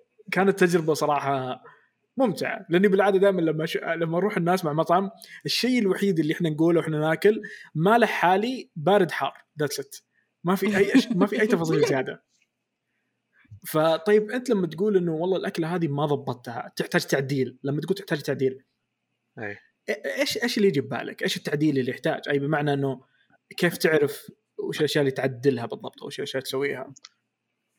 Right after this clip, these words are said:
Speaker 3: على حسب، زي ما قلت لك، إنك ل-، لما، لما تطبق البروسيس حق الفود ديزاين، تصميم الطعام،
Speaker 1: آه، أوكي.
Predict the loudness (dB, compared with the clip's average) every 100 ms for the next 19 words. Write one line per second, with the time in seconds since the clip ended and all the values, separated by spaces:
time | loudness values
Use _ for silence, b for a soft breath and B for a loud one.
0 | _ _ _ 2 2 0 0 -2 -4 -2
1 | -2 -2 -4 -6 -6 -8 -6 -4 -2 -2
2 | -4 -8 _ _ _ -8 -6 -4 -2 -2
3 | -2 0 0 0 -2 -6 _ -2 0 -4
4 | -4 -8 _ -8 -6 -8 -12 -20 _ _
5 | _ _ -20 -8 -8 -4 -4 -4 -4 -6
6 | -4 0 2 0 -2 -8 -8 -8